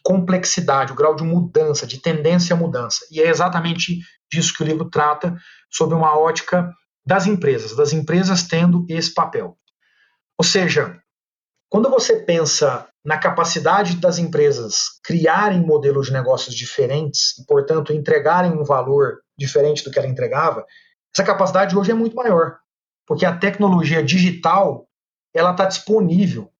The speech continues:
ela é barata, ela é acessível. Pensa nisso que você tá fazendo aqui agora.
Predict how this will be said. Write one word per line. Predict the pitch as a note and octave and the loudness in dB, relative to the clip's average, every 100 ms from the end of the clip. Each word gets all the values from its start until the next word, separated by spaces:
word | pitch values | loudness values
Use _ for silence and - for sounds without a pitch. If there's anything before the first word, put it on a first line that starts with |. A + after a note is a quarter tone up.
| - | -4
ela | D3+ | -2
é | |
barata, | D3+ F#3 F3 E3 F#3 - A#2 - _ | 0 0 2 2 0 -4 -12 -14 _
ela | D3+ F3 | -4 -2
é | |
acessível. | F3 - G#3 - - E3+ C3+ A2 - _ _ _ | 0 0 0 0 0 0 -2 -6 -14 _ _ _
Pensa | - A3 - A3+ | -2 0 2 2
nisso | F#3 G#3 G#3+ G#3+ | 2 2 0 -2
que | G#3+ | 0
você | G3 F3+ F3+ | 0 0 -2
tá | F#3 | 0
fazendo | F3 D#3+ D#3+ | -2 0 -2
aqui | E3+ | 0
agora. | D3+ A#2 G#2+ G2 | -2 -2 -4 -6